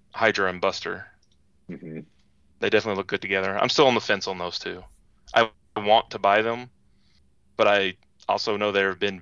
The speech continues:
Speaker 1: be-, other designs that I feel are more show accurate, and I'd rather have those. But I don't know if those will ever come out before I die,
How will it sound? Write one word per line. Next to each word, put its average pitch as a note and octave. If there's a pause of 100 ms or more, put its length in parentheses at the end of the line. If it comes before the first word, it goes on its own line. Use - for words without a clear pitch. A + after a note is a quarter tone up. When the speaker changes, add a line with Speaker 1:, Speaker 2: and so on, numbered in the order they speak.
Speaker 1:
be-, F#2+ (280)
other G#2+
designs G2
that G2+
I F#2
feel G#2
are F#2+
more F#2+
show F#2
accurate, G#2
and -
I'd G2
rather F#2
have F#2
those. F2+ (920)
But F#2+
I F#2
don't F#2+
know F#2+
if F#2
those F#2
will F2+
ever F#2
come F#2
out F2+ (400)
before F#2+
I F2+
die, F2